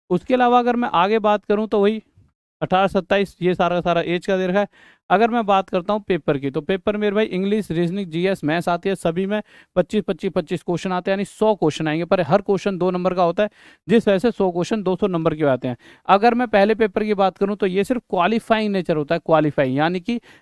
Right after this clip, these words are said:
यहाँ पर ये जो मार्क्स हैं आगे जुड़ेंगे नहीं, but क्वालिफाइंग मार्क्स भी बहुत ज़्यादा लाने होते हैं, एक सौ तीस, एक सौ चालीस के करीब कट ऑफ जाती है। यानी यहाँ भी आपको पूरे शिद्दत से पढ़ना होगा।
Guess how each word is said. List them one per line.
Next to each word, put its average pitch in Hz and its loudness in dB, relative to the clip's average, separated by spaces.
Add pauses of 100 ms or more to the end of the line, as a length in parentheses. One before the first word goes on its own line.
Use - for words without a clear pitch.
(140)
यहाँ 196 2
पर 233 2
ये 170 2
जो 220 0
मार्क्स 185 0
हैं 233 2
आगे 196 4
जुड़ेंगे 175 2
नहीं, 147 2
but 208 2
क्वालिफाइंग 214 2
मार्क्स 180 -2
भी 226 -2
बहुत 165 2
ज़्यादा 165 4
लाने 160 2
होते 143 0
हैं, 151 -2 (280)
एक 170 2
सौ 185 -2
तीस, 180 -2
एक 170 -2
सौ 185 -4
चालीस 165 0
के 170 -4
करीब 160 -2
कट 151 0
ऑफ 143 2
जाती 139 0
है। 139 0 (280)
यानी 196 4
यहाँ 151 2
भी 208 2
आपको 202 4
पूरे 220 4
शिद्दत 185 0
से 226 2
पढ़ना 170 2
होगा। 143 4